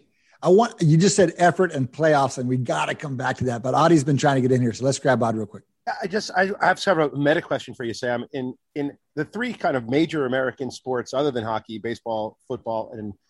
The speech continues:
Speaker 2: and, uh, basketball, there's a, each of them have a, almost a well-known, publicly, you know, communicated, what I call Moneyball moment, where analytics has really changed the game. Baseball, there's a bunch, from on-base percentage to the,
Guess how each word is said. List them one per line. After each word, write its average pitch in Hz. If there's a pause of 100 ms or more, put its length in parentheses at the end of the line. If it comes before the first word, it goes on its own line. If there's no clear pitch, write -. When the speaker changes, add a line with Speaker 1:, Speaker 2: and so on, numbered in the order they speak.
(260)
Speaker 2:
and, 110
uh, 104
basketball, 127
there's 123
a, 131 (480)
each 208
of 247
them 190
have 151
a, 120 (220)
almost 156
a 127
well-known, 143
publicly, 139 (760)
you 135
know, 107
communicated, 147
what 131
I 123
call 131
Moneyball 135
moment, 117 (280)
where 104
analytics 143
has 110
really 123
changed 117
the 123
game. 92
Baseball, 110
there's 104
a 104
bunch, 98
from 98
on-base 98
percentage 131
to 104
the, 95